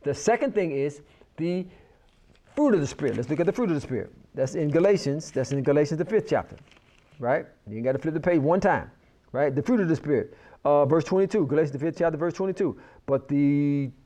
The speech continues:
fruit of the Spirit is love, joy, peace, long-suffering, gentleness, goodness, faith, meekness, temperance. Against such things there is no law," right? And then the last thing, the last thing is the gifts of the Spirit,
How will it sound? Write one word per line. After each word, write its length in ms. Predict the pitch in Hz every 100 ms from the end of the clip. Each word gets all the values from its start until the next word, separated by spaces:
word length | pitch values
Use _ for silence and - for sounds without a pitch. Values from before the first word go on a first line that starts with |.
| _ _ -
fruit 180 | 277 247
of 80 |
the 80 | 165
Spirit 380 | 147 - 139 143
is 260 | 143 131 123
love, 500 | 127 120 131 185 - -
joy, 460 | 110 113 95 131 214 -
peace, 380 | - 117 127 -
long-suffering, 800 | 127 139 147 123 104 - 127 143 110
gentleness, 640 | 120 120 117 143 156 - - -
goodness, 440 | - 95 78 147 - -
faith, 360 | - 90 123 - - -
meekness, 460 | 107 107 131 180
temperance. 460 | - 123 107 123 123
Against 260 | 117 123
such 140 | 135 131
things 360 | 120 120 131 - - -
there 160 | 107 101
is 120 | 107
no 140 | 135
law," 400 | 147 185 131 71 - - - -
right? 280 | 110 139 - - -
And 140 | 147 143
then 100 | 143
the 120 | 143
last 440 | 147 165 214 220
thing, 320 | 139 98 117 135 -
the 100 | 117
last 400 | 123 156 190 131
thing 280 | 110 107 127 - - - -
is 280 | 143 139 -
the 220 | 123 143
gifts 440 | 120 135 214 -
of 100 | 135
the 60 | 98
Spirit, 440 | - - 98 60